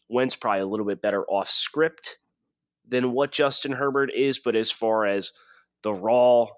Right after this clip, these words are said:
tools that they bring to the table, there's a lot that you can,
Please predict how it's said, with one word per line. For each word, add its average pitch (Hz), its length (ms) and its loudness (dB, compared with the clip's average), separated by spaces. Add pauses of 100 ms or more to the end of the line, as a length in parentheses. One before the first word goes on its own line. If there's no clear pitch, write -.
(400)
tools 165 560 2
that 135 160 -2
they 127 120 0
bring 120 360 0
to 113 140 -8
the 98 100 -6
table, 98 600 -4 (840)
there's 120 200 0
a 117 60 -2
lot 113 440 0
that 113 180 -4
you 120 100 -4
can, 104 260 -8